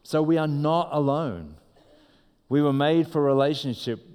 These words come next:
both with God and with each other. And therefore, we also have purpose. Uh, and that purpose is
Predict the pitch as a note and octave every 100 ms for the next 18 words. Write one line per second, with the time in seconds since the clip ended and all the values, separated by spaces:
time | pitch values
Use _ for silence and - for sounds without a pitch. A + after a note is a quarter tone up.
0 | - C3+ C#3+ A#2 B2+ G#2 B2 B2+ D3 E3
1 | - C#3 D3 D3+ D3+ B2 - _ B2+ D3+
2 | D3 - C#3+ D3+ - - _ C#3+ D#3+ B2+
3 | D#2+ - _ _ _ _ _ _ _ _
4 | _ _ _ _ _ _ _ A2+ B2 C#3+
5 | C#3+ D3 C3+ C3 A#2+ C#3 C#3+ C#3+ A#2+ B2
6 | B2 A#2+ - _ _ - G2+ - - -
7 | - _ _ _ _ _ _ _ _ _
8 | F#2+ F2+ F2 E2+ G#2+ G#2+ C3+ - C3 B2+
9 | A2 G#2 - - A2 F#2